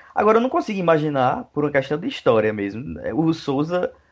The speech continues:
lutando lá por baixo, né? Pra cair, assim. É, como já falei,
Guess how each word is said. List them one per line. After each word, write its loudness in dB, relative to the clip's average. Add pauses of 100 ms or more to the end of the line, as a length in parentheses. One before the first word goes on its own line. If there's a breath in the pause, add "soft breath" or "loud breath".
(240 soft breath)
lutando 0
lá 4
por -8
baixo, -2
né? -10
Pra -4
cair, -2
assim. -14 (560)
É, -4
como -6
já 4
falei, 0